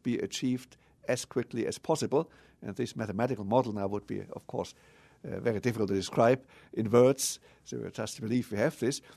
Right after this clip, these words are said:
but that the model works we can prove by building not only a computer model, but implementing this computer model even into a robot.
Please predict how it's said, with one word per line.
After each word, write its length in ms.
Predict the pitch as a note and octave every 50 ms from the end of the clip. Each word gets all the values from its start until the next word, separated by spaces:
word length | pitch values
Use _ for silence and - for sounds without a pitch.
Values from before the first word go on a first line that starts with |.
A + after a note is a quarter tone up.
| - _ _
but 160 | _ C#3 B2 - - -
that 180 | D3+ D3 C#3+ -
the 80 | C3+
model 280 | G#2+ A#2+ D3 C#3+ B2 G2+
works 360 | G#2+ C#3+ C#3+ - - - -
we 100 | C3 G#2+
can 320 | - B2 A2+ G#2 F#2+ F#2 - _ - - - - - _ _ _ _ _
prove 500 | - - D#3 D3 C#3+ E3 F#3 - - _ _ _ _ _ _ _ _ -
by 240 | A#2+ A#2 B2+ A#2+ A#2
building 520 | A#2 - D3+ D3+ D3+ D3+ D#3 D3+ C#3+ C3 -
not 240 | - A#2+ C#3 C#3+ C#3+ -
only 340 | - C3 C3+ C3 B2+ B2+ -
a 60 | -
computer 480 | - - A2 - - D#3+ G#3 G#3+ E3 C#3
model, 340 | C#3 C#3+ D3 F#3 G3 A3 - _ _ - - _ _ _ _ _ _ _ _
but 200 | B2+ B2 B2 - -
implementing 720 | - G#3 G#3+ - - D3 C3+ B2+ A#2+ A#2+ A2 B2 A2 G#2+
this 180 | G2+ B2+ A2 -
computer 500 | - - A2 G2 - - D#3+ F3+ D3+ C3
model 380 | A#2+ B2 B2 B2 C3+ C3 G#2+ - -
even 300 | - B2+ C3+ C3 B2 A#2
into 340 | - A#2 A2+ G2+ - A2+ F2+
a 80 | A2
robot. 600 | G#2+ G#2+ A2+ A#2 A#2 F#2 A2 E2+ E2+ - - -